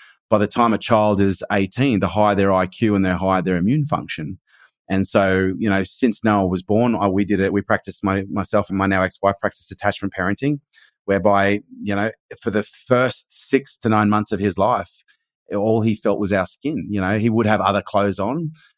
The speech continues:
but even to this day, look, our number one ritual every morning, and my son at the moment, he's, he's going through a phase where I'm letting him sleep with me a lot. But the first thing we do every morning is he lies on, he will lie across me. He'll put his belly against mine,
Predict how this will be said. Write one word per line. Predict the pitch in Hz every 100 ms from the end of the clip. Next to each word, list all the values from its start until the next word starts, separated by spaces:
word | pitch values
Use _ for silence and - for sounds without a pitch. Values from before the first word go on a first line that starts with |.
| _
but | 117
even | 127 127
to | 120
this | 120 -
day, | 117 -
look, | 101 101 101 120
our | 110 110
number | 113 107
one | 110
ritual | 107 - 110
every | 104 117
morning, | 95 101 139 101 - _ _ _ _
and | 95
my | 101
son | - 110
at | 104
the | 95
moment, | 95 101 101
he's, | 98 90
he's | 95
going | 98 98
through | 92 95
a |
phase | - 98 95
where | 98
I'm | 92
letting | 98 98
him | 95
sleep | - 98
with | 98 95
me |
a | 92
lot. | 92 127 - - - _
But | -
the |
first | - 120 -
thing | 113
we | 107
do | 104
every | 107 107
morning | 98 120 131
is | 101 95
he | 101 110
lies | 104 104 113 110
on, | - 110
he | 101 123
will | 123 127
lie | 113 110 123
across | 127 127 - 117 123 -
me. | 101 110
He'll | 113
put | 107 120
his | 104 104
belly | 104 107 123
against | 123 120 123 -
mine, | 92 104 139